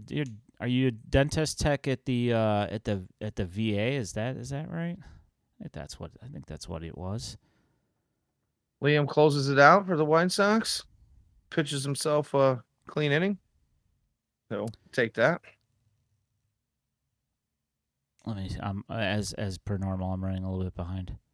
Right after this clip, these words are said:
Speaker 1: Hey, there it is. High strike. And we get the, uh, the little jumping around Tiger Woods fist pump. I'll take it. So, uh, yeah,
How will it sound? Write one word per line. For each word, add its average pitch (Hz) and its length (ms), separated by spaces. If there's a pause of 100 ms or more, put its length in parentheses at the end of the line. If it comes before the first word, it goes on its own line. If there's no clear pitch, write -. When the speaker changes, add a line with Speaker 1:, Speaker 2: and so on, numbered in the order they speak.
(460)
Speaker 1:
Hey, 220 220
there 190 200
it 160 60
is. 117 640 (800)
High 160 180
strike. 123 580 (360)
And 117 200
we 113 80
get 113 220
the, 113 200
uh, 107 160
the 110 100
little 110 480 (760)
jumping 123 440
around 117 340
Tiger 117 260
Woods 113 260
fist - 280
pump. 98 220
I'll 104 100
take 107 260
it. 95 140 (2750)
So, 107 500
uh, 104 220
yeah, 123 280